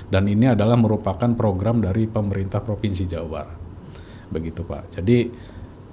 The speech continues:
pendataan ini akan terus dilaksanakan setelah ada datanya. Nah, nanti kita, eh, apa, ada mungkin beberapa kompensasi kebijakan untuk,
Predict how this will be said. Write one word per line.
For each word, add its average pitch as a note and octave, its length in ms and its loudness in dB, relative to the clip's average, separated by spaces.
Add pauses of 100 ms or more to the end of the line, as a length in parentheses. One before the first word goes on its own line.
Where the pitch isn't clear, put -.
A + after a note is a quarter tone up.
(440)
pendataan G2 580 2
ini A2 200 4
akan A2+ 260 2
terus B2 540 2 (160)
dilaksanakan G2 880 0
setelah G#2 500 0
ada B2+ 320 6
datanya. G2+ 640 4 (640)
Nah, E2+ 180 -2
nanti F2+ 280 0
kita, G2+ 500 0
eh, F2 580 0
apa, A#2+ 380 -2 (840)
ada A2+ 380 6
mungkin G#2+ 480 4
beberapa F#2+ 880 2 (540)
kompensasi G2+ 680 2
kebijakan G2+ 800 2
untuk, G2+ 540 0